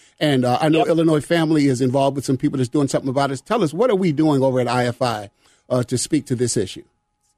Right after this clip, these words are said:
Speaker 2: Yeah, well, first, before I get into that, I just have to say you, you are so spot on. Um, you know, Christians have gotta take their job more seriously, and I, I'm gonna, I'm gonna call out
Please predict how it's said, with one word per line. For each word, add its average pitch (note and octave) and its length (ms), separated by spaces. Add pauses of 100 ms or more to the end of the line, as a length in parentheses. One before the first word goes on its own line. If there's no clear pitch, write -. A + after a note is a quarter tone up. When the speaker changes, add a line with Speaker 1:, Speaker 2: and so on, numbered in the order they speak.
(280)
Speaker 2:
Yeah, F#3+ 340
well, F#3 220 (100)
first, A#3 240
before A3 280
I A#3+ 100
get G#3 200
into F3+ 240
that, G3 280
I F#3+ 100
just G3 200
have G3 100
to F#3 80 (120)
say G3+ 140
you, F#3+ 220
you A3 200
are F3 120 (220)
so B3+ 180
spot G3 400
on. F3+ 300 (440)
Um, F#3+ 360
you G#3 100
know, G3 120
Christians A#3 680
have E3+ 180
gotta A3 280
take G#3+ 280
their F3+ 160
job F3+ 500 (340)
more A3 400 (180)
seriously, F#3 600
and D3+ 100
I, F3 140
I'm F#3+ 120
gonna, G3 140 (140)
I'm G#3+ 100
gonna B3 120
call A3 280
out G3+ 220